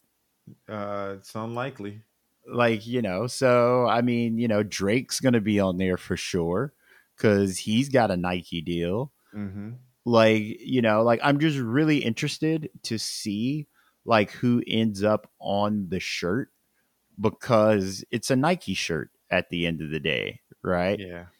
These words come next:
Speaker 2: And, uh, like, you know, just are Adidas ath-, well, not Adidas athletes, but, like, are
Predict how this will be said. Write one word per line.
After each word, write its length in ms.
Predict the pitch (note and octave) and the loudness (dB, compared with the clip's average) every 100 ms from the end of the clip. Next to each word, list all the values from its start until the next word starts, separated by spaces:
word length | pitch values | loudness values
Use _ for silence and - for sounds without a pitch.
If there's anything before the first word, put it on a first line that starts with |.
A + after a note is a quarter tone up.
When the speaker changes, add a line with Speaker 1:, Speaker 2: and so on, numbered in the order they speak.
| _ _ - | _ _ 0
Speaker 2:
And, 760 | A2+ A2 A2 G#2+ A2 A2 A2 A2 | 4 6 4 2 2 0 0 2
uh, 200 | G2+ - _ _ _ _ _ _ - | 0 -2 _ _ _ _ _ _ 0
like, 380 | A2+ A2+ G2+ B2+ | 4 4 2 0
you 80 | G#2+ | 0
know, 240 | F#2+ A2 G#2+ | 0 -4 -4
just 460 | B2+ B2+ - - _ _ _ _ _ _ _ - | -2 -2 -4 -14 _ _ _ _ _ _ _ 4
are 220 | A2 G2 | 6 6
Adidas 460 | E2+ G#2 G#2+ A#2 | 2 0 0 2
ath-, 300 | C3 B2+ - _ - | 2 2 -2 _ -14
well, 460 | - C3+ G#2+ G2+ | 0 6 6 4
not 180 | G#2+ G2 | 0 -2
Adidas 340 | F2 F#2 E2+ D#2 | -2 -4 -4 -4
athletes, 480 | C#2 - E2 - - | -6 -4 -6 -6 -6
but, 200 | G2 G#2 | 0 2
like, 280 | G2+ G2+ F2+ _ - - - | 4 2 0 _ -20 -14 2
are 540 | A2 A#2 B2+ B2 A#2+ | 6 8 8 6 4